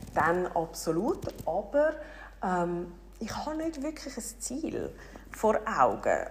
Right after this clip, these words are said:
Und, ähm, durch das muss ich jetzt auch nicht mega einen fixen Plan befolgen. Ähm, und ich bin eigentlich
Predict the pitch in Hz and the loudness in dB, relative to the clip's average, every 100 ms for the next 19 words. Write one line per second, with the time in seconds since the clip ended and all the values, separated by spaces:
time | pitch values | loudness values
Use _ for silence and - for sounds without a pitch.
0 | - 202 202 202 214 220 - - - 202 | 2 6 6 6 4 2 -2 -4 4 8
1 | 185 185 180 185 185 185 - - - - | 8 6 2 2 0 -2 -12 -14 -14 -14
2 | - - - - - - - - - - | -16 -20 -20 -20 -20 -20 -20 -20 -20 -20
3 | - 247 - 233 208 220 214 240 277 302 | -10 -6 0 0 4 6 8 8 8 4
4 | - - - - - - - - - - | -2 -12 -18 -20 -20 -20 -20 -20 -20 -6
5 | - 220 214 208 202 - 202 220 214 202 | 4 4 4 0 -4 -2 2 4 4 4
6 | 202 214 - 185 - 220 - - - - | 4 2 0 -4 -6 -6 -2 -4 -4 4
7 | 165 156 190 233 302 320 - - - 269 | 8 10 10 8 6 2 -4 -14 2 2
8 | 262 214 202 240 277 277 330 494 - - | 4 2 4 4 6 6 4 0 -4 -20
9 | - _ - _ - 202 196 190 196 196 | -20 _ -20 _ 0 6 6 4 0 -8
10 | - - 214 214 - 254 269 | -8 0 2 2 4 4 4